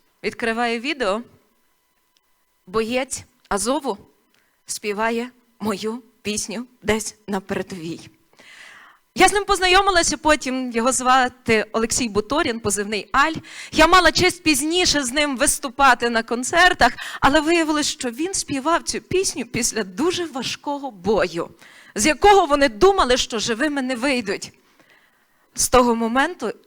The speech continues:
я цю пісню "А я живий" співаю завжди як замовляння, щоби всі захисники, цілі, живі і здорові, обов'язково з перемогою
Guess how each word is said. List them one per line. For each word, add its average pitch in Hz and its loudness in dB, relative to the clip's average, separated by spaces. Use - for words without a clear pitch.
я 208 -2
цю 233 -8
пісню 240 -8
"А 196 -6
я 208 -2
живий" 226 -4
співаю 208 -4
завжди 220 0
як 196 -6
замовляння, 196 -2
щоби 294 2
всі 320 2
захисники, 277 2
цілі, 285 2
живі 285 2
і 233 -6
здорові, 240 -2
обов'язково 208 -8
з - -10
перемогою 190 -6